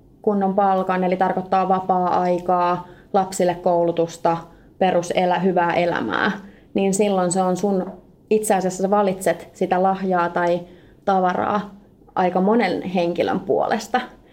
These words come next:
Ja musta se olisi tosi tärkeää miettiä, että niihin valintoihin, mitä me tehdään, niin ne ei ole meidän individuaalisia niin kuin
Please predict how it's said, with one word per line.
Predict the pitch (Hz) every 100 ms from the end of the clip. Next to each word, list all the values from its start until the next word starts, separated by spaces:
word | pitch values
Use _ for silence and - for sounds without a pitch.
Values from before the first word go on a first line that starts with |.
| - - -
Ja | 202 180 - 196
musta | 190 202
se | 190
olisi | 190 190
tosi | 196 180
tärkeää | 190 190 208 -
miettiä, | 226 233 226 226 214 -
että | 185 - - - - - - - - _ _ -
niihin | 190 180 170
valintoihin, | 175 175 175 170 170 175
mitä | 175 175
me | 170
tehdään, | 175 170 165 - - - 185 - - -
niin | 180 175 170 - - -
ne | 180 180 175
ei | 175
ole | 175
meidän | 185 180 185
individuaalisia | 185 180 170 170 185 - - 202 - 226
niin | 208 - -
kuin | - -